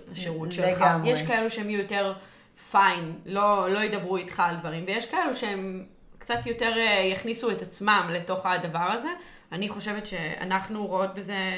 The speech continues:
Speaker 1: כאילו, את גם כמוני, כאילו, אני, אנחנו חושפות איזשהו נתח מהחיים שלנו, כמובן את הדברים היותר, אה, אה, יפים, אה,
Speaker 2: יותר
Speaker 1: נ-,
Speaker 2: יפים,
Speaker 1: מנצנצים,
Speaker 2: אה,
Speaker 1: או גם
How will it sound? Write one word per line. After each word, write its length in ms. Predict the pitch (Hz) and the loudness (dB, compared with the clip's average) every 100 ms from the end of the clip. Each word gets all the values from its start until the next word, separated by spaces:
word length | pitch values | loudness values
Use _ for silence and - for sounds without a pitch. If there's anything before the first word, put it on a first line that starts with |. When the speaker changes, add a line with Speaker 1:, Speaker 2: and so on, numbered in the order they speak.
| 185 180 - - - _ - | -4 -8 -10 -20 -20 _ -10
Speaker 1:
כאילו, 240 | 196 185 180 185 | -6 -4 -4 -8
את 100 | 170 | 0
גם 220 | 233 196 | 2 2
כמוני, 420 | 196 196 185 160 156 | -2 -4 -4 -4 -8
כאילו, 280 | 185 196 202 | -6 -4 -2
אני, 260 | 208 196 | -2 -2
אנחנו 240 | 202 196 208 | -4 -4 -8
חושפות 420 | 208 - 269 262 | -6 2 2 2
איזשהו 540 | 247 254 254 208 185 196 | 0 -2 -4 -4 -4 -2
נתח 360 | 233 240 - | -2 -2 -6
מהחיים 520 | 175 175 185 - 233 254 | -6 -6 -6 -4 -4 -2
שלנו, 380 | 277 269 254 | 2 2 2
כמובן 400 | 220 180 180 202 190 | -2 -2 2 2 0
את 40 | |
הדברים 320 | 175 175 185 190 - - - - - | -6 -6 -4 -6 -10 -20 -20 -20 0
היותר, 420 | 254 233 220 226 220 214 | 2 4 2 2 2 2
אה, 440 | 214 202 185 180 160 - - - - | 4 6 6 4 2 -6 -16 -20 -10
אה, 60 | 175 170 156 170 - - | -6 -2 -2 -4 -8 -8
יפים, 760 | 262 254 - 240 240 233 226 | -8 -8 -6 -4 -2 -2 -4
אה, 480 | 214 202 196 190 190 196 | -4 -2 0 0 2 0
Speaker 2:
יותר 180 | 208 | 2
Speaker 1:
נ-, 40 | 233 | 6
Speaker 2:
יפים, 400 | 240 226 247 254 | 6 6 6 6
Speaker 1:
מנצנצים, 600 | 220 - 190 285 302 285 | 6 6 6 6 4 6
Speaker 2:
אה, 180 | 240 226 | 8 8
Speaker 1:
או 340 | 220 214 214 | 8 4 2
גם 200 | 214 214 | 2 0